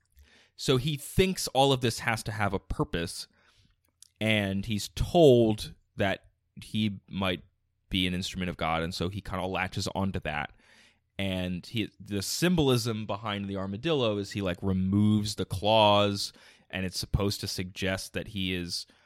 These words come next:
his hands have been removed by God 'cause he's not in control of his own destiny. He is,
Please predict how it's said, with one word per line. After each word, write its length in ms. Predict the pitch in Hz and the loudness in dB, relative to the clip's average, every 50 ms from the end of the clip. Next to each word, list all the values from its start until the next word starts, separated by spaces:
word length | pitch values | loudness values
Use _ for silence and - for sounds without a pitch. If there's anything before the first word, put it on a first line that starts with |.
| _ _ _ _ _ _ _ _ _ - | _ _ _ _ _ _ _ _ _ -20
his 280 | - 104 104 101 92 - | -14 -8 -6 -6 -6 -6
hands 560 | - - 113 110 113 113 110 107 110 110 - | -6 -2 0 2 2 4 2 2 0 -2 -2
have 160 | 120 104 101 | -2 -4 -2
been 200 | 104 107 107 107 | -2 -2 -2 0
removed 520 | 104 101 98 98 98 104 107 104 98 - - | 0 0 2 2 4 4 2 2 0 0 0
by 140 | 101 95 92 | 0 -2 -2
God 440 | 90 - 87 90 90 90 90 90 - | -2 -4 -2 -2 -2 -2 -4 -4 -8
'cause 220 | - 95 87 - | -10 -12 -10 -10
he's 220 | - 90 85 90 - | -8 -8 -8 -6 -6
not 220 | 87 82 64 - | -6 -6 -6 -8
in 80 | 92 - | -10 -10
control 560 | - 104 87 - - - 85 80 80 78 80 | -8 -10 -8 -8 -6 -4 -4 -2 -2 -2 -4
of 80 | 80 | -6
his 140 | - 98 95 | -8 -8 -6
own 140 | 87 80 78 | -6 -8 -8
destiny. 560 | 76 73 76 - - - 69 73 80 82 71 104 | -8 -10 -10 -10 -12 -12 -12 -10 -8 -8 -8 -10
He 160 | 107 107 - | -12 -12 -14
is, 360 | - 50 - - - - | -12 -12 -10 -12 -12 -12